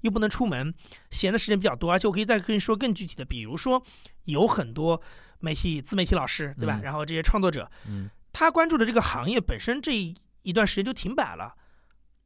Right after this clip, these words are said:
Speaker 1: 他本来这个公号写的这个
Speaker 2: 比如说电影行业。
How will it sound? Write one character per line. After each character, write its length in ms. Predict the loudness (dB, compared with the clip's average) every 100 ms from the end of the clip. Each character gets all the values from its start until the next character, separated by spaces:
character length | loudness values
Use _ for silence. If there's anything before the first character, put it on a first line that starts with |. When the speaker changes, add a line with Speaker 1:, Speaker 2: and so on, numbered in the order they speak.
| _ _ _ _
Speaker 1:
他 220 | 2 2
本 180 | 2 -4
来 140 | -2
这 60 | 0
个 100 | -2
公 180 | -2 2
号 160 | 4
写 360 | 4 2 0 4
的 100 | 4
这 60 | 6
个 40 |
Speaker 2:
比 60 | 6
如 60 |
说 180 | 8 6
电 320 | 4 2 4
影 100 | 4
行 200 | 2 0
业。 260 | 0 -2